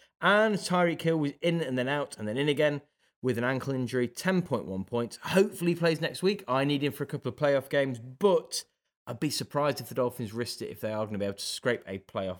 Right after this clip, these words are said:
berth. And then finally, Packers twenty-two, Giants twenty-four. I felt confident the Packers would win this. Jayden Reed, twenty point six,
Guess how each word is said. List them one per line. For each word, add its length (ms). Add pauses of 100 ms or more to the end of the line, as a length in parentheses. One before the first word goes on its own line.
berth. 480 (500)
And 100
then 100
finally, 460
Packers 460
twenty-two, 680
Giants 420
twenty-four. 720
I 180
felt 340
confident 500
the 60
Packers 340
would 120
win 200
this. 300 (400)
Jayden 340
Reed, 260
twenty 260
point 320
six, 500